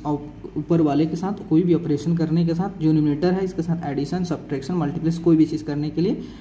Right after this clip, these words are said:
आप जो है आप इस denominator को three and five को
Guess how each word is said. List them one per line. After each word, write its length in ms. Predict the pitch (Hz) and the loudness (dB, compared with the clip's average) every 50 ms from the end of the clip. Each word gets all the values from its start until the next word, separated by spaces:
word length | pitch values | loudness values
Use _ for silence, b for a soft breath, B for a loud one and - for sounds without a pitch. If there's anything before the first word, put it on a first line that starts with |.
| B B B - | B B B -4
आप 260 | 143 147 - - - - - - - | -4 -4 -4 -6 -12 -16 -16 -14 -12
जो 160 | 165 - 180 | -4 0 2
है 300 | 160 175 226 302 - - - | 2 2 2 0 -2 -4 -4
आप 260 | 147 151 160 - - - | -4 -4 -4 -4 -6 -8
इस 120 | 180 - - | -6 -6 0
denominator 440 | 151 156 156 156 151 147 156 170 165 | 2 4 4 4 4 2 2 2 2
को 120 | 160 156 156 | 2 0 0
three 280 | 165 165 160 185 - - - - | 0 0 0 0 0 -2 -6 -4
and 180 | 151 151 151 143 | -2 -2 -2 -2
five 280 | - - 143 139 151 156 - - | -2 -2 0 0 0 0 -2 -2
को 120 | - 143 | -2 -2